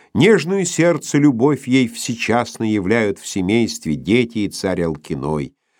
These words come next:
В ней свое божество фиокийцы видят, и в городе с радостно шумным всегда к ней теснятся плеском,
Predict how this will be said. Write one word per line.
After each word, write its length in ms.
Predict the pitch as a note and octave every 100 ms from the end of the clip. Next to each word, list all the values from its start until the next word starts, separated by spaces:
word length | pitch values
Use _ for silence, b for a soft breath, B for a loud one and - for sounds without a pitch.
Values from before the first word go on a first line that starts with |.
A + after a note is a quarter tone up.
| _
В 140 | - D#2+
ней 180 | C3+ E3+
свое 440 | - D#3+ E3+ F#3+
божество 720 | D#3 C#3+ E3 - G2+ A#2+ F3+
фиокийцы 800 | F3 E3+ D#3 D#3+ D#3+ D#3 - C3+
видят, 540 | A2+ A2 D3 A#2 G2 - _ _ _ -
и 120 | C#3
в 120 | B2+
городе 500 | A2+ E3+ E3+ D#3 C#3+
с 140 | C3+ -
радостно 560 | A#2+ C#3 B2+ - A#2+
шумным 580 | G#2+ - C#3+ A#2+ A2 G2
всегда 400 | - G#2+ F#2 G#2+
к 120 | -
ней 120 | F#2
теснятся 720 | D#2+ - - - D#2 E2+ - -
плеском, 920 | - - D#2+ F3 G3+ - - D2+ -